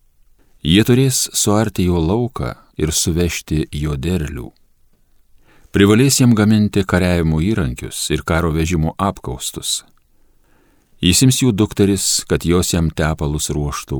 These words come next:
kad virtų ir keptų. Geriausius jūsų laukus, vynuogynus ir alyvų medynus jis atims iš jūsų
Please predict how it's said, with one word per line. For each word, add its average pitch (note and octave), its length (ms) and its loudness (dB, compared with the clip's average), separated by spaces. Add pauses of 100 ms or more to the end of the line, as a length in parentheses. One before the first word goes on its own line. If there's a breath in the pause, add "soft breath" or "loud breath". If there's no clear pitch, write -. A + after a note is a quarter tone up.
(160)
kad D2+ 160 -6
virtų F2+ 540 -2 (180)
ir F#2+ 160 -4
keptų. - 460 -6 (1400 soft breath)
Geriausius A#2 640 2
jūsų A2 320 2
laukus, F#2 460 0 (100)
vynuogynus E2 800 0
ir F2+ 140 2 (100)
alyvų F2+ 400 2
medynus D#2+ 720 -2
jis F#2 300 0
atims A#2 340 -2
iš B2 140 -6 (100)
jūsų - 380 -8